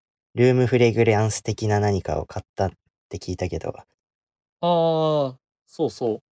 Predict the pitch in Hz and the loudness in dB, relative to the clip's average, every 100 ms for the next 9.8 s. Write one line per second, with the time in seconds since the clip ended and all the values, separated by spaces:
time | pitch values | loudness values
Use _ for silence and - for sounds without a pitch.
0 | _ _ _ _ _ - 117 113 110 113 | _ _ _ _ _ -6 0 0 0 -4
1 | - 156 180 - 190 180 175 175 160 147 | -2 0 0 2 4 4 4 2 2 4
2 | 156 139 117 - - 107 110 107 113 - | 4 4 0 -2 -6 -4 -4 -4 -6 -10
3 | - 113 110 110 - _ 196 - - 107 | -8 -6 -6 -8 -12 _ 0 0 -2 -2
4 | - _ _ _ - - 117 107 - 110 | -8 _ _ _ -8 -2 0 0 -4 -8
5 | - _ _ _ _ _ _ _ - 123 | -10 _ _ _ _ _ _ _ -8 -4
6 | 120 175 175 165 156 170 - 190 165 120 | 2 4 4 4 2 2 2 2 4 4
7 | 120 110 117 110 123 113 107 107 101 110 | 2 0 0 0 2 2 0 -4 -6 -8
8 | _ _ _ _ - 156 185 - 117 104 | _ _ _ _ -2 0 0 0 0 -2
9 | - 143 127 135 113 104 104 | -2 -2 -2 -4 -6 -4 -6